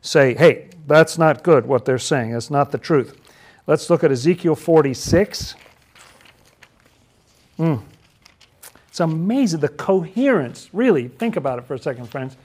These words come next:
The coherence of Scripture from one book to another. Really?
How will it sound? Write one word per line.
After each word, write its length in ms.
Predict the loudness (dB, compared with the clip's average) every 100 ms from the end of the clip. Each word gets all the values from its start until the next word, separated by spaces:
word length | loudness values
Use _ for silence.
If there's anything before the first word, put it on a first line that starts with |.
| _ -20 _ -8
The 80 |
coherence 880 | -6 -2 -2 -2 -6 -2 -2 -4 -6
of 120 | -10
Scripture 760 | -10 -4 -4 -4 -10 -12 -12 -18 _ _ _ _ _ _
from 240 | _ -2 0
one 380 | 0 0 0 2
book 260 | 0 0
to 160 | -2 -2
another. 240 | 0 -2
Really? 720 | -2 -2 0 0 0 -4 -8